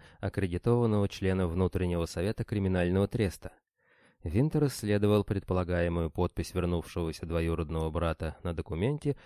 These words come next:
об освобождении, и его эксперт признал её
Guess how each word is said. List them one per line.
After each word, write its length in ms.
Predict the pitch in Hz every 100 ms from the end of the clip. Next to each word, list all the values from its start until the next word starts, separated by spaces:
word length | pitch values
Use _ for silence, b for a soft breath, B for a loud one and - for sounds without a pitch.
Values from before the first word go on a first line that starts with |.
| B
об 160 | 107 104
освобождении, 960 | 104 107 98 101 95 98 98 98 92 b b _
и 80 | 113
его 340 | 98 85 80
эксперт 420 | - - 95 131
признал 460 | - 135 117 113 107
её 280 | 98 95